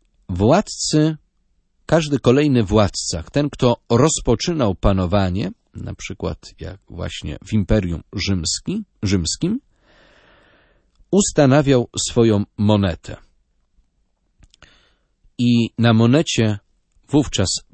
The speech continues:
panującej w trakcie danego panowania właśnie był wizerunek tego władcy, c-, w tym przypadku Cezara. My,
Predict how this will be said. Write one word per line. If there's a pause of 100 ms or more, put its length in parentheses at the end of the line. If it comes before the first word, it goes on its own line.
panującej (1160)
w
trakcie
danego
panowania (760)
właśnie (140)
był (120)
wizerunek (800)
tego
władcy, (1400)
c-,
w
tym
przypadku (460)
Cezara. (1500)
My,